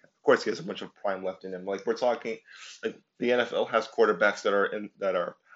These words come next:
either in their mid-forties, Tom Brady, or about to be in their forties, um, Ben, um, Ben Roth-, Roethlisberger. I'm not sure if I'm saying that right, for the Steelers,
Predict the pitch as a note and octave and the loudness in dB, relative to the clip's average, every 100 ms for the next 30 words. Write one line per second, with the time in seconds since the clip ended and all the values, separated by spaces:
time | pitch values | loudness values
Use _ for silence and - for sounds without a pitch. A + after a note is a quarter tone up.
0 | _ A2 A2+ G#2 A2 G#2 G2+ G2 A2 A2 | _ 6 6 6 2 0 -4 0 0 0
1 | - A2+ A2+ B2+ - - G2 F#2+ A2+ F#2 | 2 2 4 -2 -8 -12 -8 -4 -4 -2
2 | G2 - _ _ - _ - A2 G#3 G3 | -6 -10 _ _ -20 _ 2 4 4 2
3 | F#3+ - _ _ _ _ _ A2 G2 A2+ | 0 -6 _ _ _ _ _ 0 4 4
4 | A2+ G2+ G2+ F#2+ F2+ - G2 F#2 F#2 F2+ | 2 -2 -2 -2 -6 -4 -2 -2 -4 -10
5 | - F2 F2+ F2 _ _ _ _ - F#2+ | -10 -8 -8 -12 _ _ _ _ -2 0
6 | - - F2+ F2+ - G2 G2 F#2 F#2+ F#2+ | -2 -4 -4 -4 -2 -2 0 0 -2 -2
7 | - - _ - - - G#2 A#2 C#3+ D3 | -12 -20 _ -20 -10 0 2 2 -2 -4
8 | D#3 D3 D3+ D#3 D#3+ A#2+ G#2 G#2+ - G2+ | -4 -2 -2 -2 -4 -2 0 0 0 -4
9 | F#2+ - F#2+ G2 G2+ G2 G#2 G2 - D3+ | -8 -10 -6 -4 -2 -4 -6 -6 0 2
10 | C#3 C3+ B2+ | 4 2 0